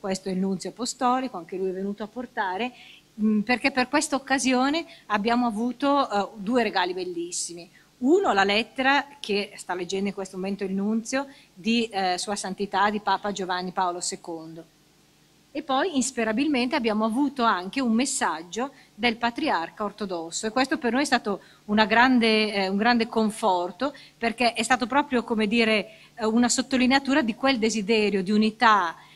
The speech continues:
veramente di amicizia vissuta in Cristo, che, eh, ci aveva portato fin lì.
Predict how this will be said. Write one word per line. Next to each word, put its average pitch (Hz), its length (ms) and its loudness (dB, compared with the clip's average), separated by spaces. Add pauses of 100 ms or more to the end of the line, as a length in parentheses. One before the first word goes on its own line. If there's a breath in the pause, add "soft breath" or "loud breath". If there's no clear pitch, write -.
(180 loud breath)
veramente 214 560 0
di 214 100 0
amicizia 208 560 0
vissuta 196 360 -6
in 262 100 -2
Cristo, 233 400 -4
che, 226 360 -4
eh, 180 240 -12
ci 208 120 -6
aveva 185 180 -6
portato 180 480 -10
fin 170 240 -12
lì. 165 180 -12